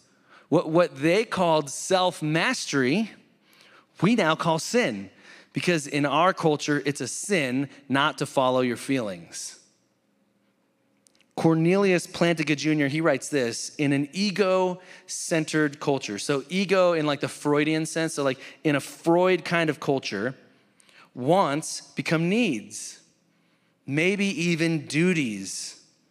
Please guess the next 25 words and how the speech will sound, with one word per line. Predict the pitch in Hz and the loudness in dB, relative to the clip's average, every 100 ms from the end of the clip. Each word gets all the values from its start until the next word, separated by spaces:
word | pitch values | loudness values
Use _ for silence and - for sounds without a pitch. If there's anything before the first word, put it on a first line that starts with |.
| _ _ _ _ _ | _ _ _ _ _
Like, | 139 - 170 | -6 -4 -2
you | 151 | 0
know, | 135 | 2
you | 147 | 0
have | 135 151 170 | -2 -2 0
this | 156 151 - | -2 -2 -4
responsibility | 143 - - 151 156 151 151 156 135 | -6 -6 -8 -6 -6 -4 -2 0 0
or | |
this, | 127 123 - - - | -2 -8 -10 -18 -8
this | 135 - | -8 -6
duty | - 165 180 139 131 139 - - | -2 2 2 2 -2 -4 -10 -8
to | - 135 | -4 -4
follow | - - 165 165 165 165 160 160 | -6 0 2 4 4 4 4 2
your | 147 127 | 0 -4
heart | - 139 151 151 147 139 | -4 0 2 4 2 0
or | 131 | -2
your | 120 117 | -2 -4
desires. | 113 123 120 107 87 98 - - _ _ _ _ _ _ _ _ - | -4 -2 0 -2 -6 -10 -12 -14 _ _ _ _ _ _ _ _ -10
He | 156 | -4
says, | 175 160 | -2 -2
"The | 143 | -2
self | - - 208 254 - - - - - | -4 0 2 2 -4 -18 -20 -20 -4
replaces | 156 - 165 214 233 214 156 | -2 0 2 2 0 -4 -4
the | 151 | -6
soul, | - 123 143 226 | -2 0 0 -2